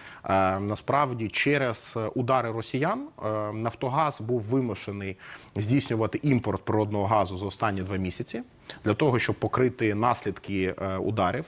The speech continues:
зменшення видобутку. І за публічною інформацією вони імпортували до вісімста-, вісьми сотень мільйонів кубічних метрів газу, яке пішло якраз для успішного проходження минулого вже О З П.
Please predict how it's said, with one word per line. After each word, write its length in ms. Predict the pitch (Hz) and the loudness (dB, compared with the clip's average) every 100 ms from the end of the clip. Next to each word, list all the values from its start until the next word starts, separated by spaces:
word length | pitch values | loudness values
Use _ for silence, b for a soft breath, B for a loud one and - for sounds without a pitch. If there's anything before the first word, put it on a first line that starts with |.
| - | -8
зменшення 500 | 107 117 110 113 113 | -6 -4 -6 -4 -2
видобутку. 680 | 120 110 104 110 - 107 | -2 -2 -6 -6 -4 -2
І 220 | 101 110 113 | 0 0 0
за 200 | 107 98 | 0 -2
публічною 440 | 107 110 104 107 | 0 0 0 -4
інформацією 640 | 98 113 151 175 - 107 | -2 0 0 -2 -2 -4
вони 180 | 101 110 | -2 -4
імпортували 640 | 110 104 - 101 123 120 101 B B B | -4 -6 -6 0 2 0 -4 B B B
до 160 | 107 110 | 2 2
вісімста-, 540 | 107 110 98 - - 101 104 | 2 -2 -4 -2 -2 -2 -2
вісьми 440 | 110 117 - 117 104 | 2 2 4 2 2
сотень 440 | - 147 120 104 | 2 2 2 2
мільйонів 420 | 104 104 113 104 | 4 4 2 2
кубічних 460 | - 95 104 98 104 | 0 2 2 0 -2
метрів 280 | 95 104 98 | -2 0 2
газу, 280 | 143 131 | 2 0
яке 180 | 95 - | -4 -8
пішло 360 | - - 113 107 | -8 -6 -4 -4
якраз 340 | 92 101 104 | -4 -6 -6
для 200 | 92 98 | -4 -4
успішного 680 | 73 - 113 113 - 101 95 | -4 -4 -4 -2 -2 -4 0
проходження 640 | - - 98 101 98 95 - B 101 | 0 2 2 2 0 -2 -4 B 4
минулого 400 | 92 92 87 90 | 8 8 6 2
вже 160 | 90 | 2
О 120 | 90 | 2
З 120 | 87 | 2
П. 140 | - | -2